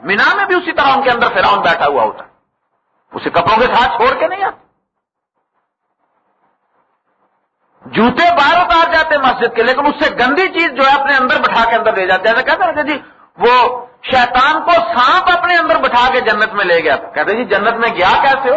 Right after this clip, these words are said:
شیطان آدم علیہ السلام کو برگلانے کے لیے؟ اس کا تو وہاں no entry کا بورڈ لگا ہوا تھا۔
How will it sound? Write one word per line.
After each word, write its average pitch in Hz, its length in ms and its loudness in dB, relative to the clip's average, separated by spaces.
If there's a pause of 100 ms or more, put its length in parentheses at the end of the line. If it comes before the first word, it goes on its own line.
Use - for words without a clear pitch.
(120)
شیطان 202 380 2 (160)
آدم 190 240 2
علیہ 214 160 2
السلام 202 260 0
کو 208 80 2
برگلانے 175 520 2
کے 170 100 -6
لیے؟ 156 140 -8 (400)
اس 143 180 -8
کا 202 160 2
تو 233 100 4
وہاں 208 200 4
no 226 160 2
entry 247 300 0
کا 254 80 2
بورڈ 262 280 2
لگا 302 200 2
ہوا - 120 2
تھا۔ - 120 -10